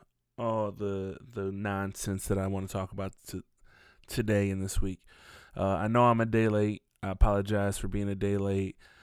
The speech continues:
but, um, I had some things to do yesterday, and again, I wasn't really prepared, didn't have a whole lot of things to talk about, um, but moving on. Uh,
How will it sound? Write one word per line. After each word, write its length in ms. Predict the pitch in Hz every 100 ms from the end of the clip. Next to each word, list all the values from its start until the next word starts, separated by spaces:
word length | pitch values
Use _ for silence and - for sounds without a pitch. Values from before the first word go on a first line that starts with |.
| - _ _
but, 280 | 123 104 101
um, 580 | 101 98 95 92 90 101 _ _ _ _ _ _ _ - -
I 60 |
had 160 | 107 101
some 180 | 107 98
things 260 | 104 104
to 80 | 107
do 80 | 104
yesterday, 680 | 104 101 - 98 98 98 - - -
and 400 | 101 98 95 95
again, 280 | 95 98 95
I 60 |
wasn't 420 | 95 98 95 95 -
really 280 | - 101 98
prepared, 480 | - - 120 113 107
didn't 180 | 98 104
have 160 | 101
a 60 | 98
whole 180 | 104 98
lot 220 | 98 95
of 80 | 98
things 260 | 101 101
to 60 | -
talk 180 | 110 98
about, 400 | 92 98 98 - - - - - - - _ -
um, 480 | 92 87 82 - - _ _ _ _ _ _ -
but 160 | 104
moving 340 | 95 104 98 92
on. 320 | 95 95 95 _ _ _ - _ _ _ _ _ _
Uh, 640 | - 123 135 117 110 123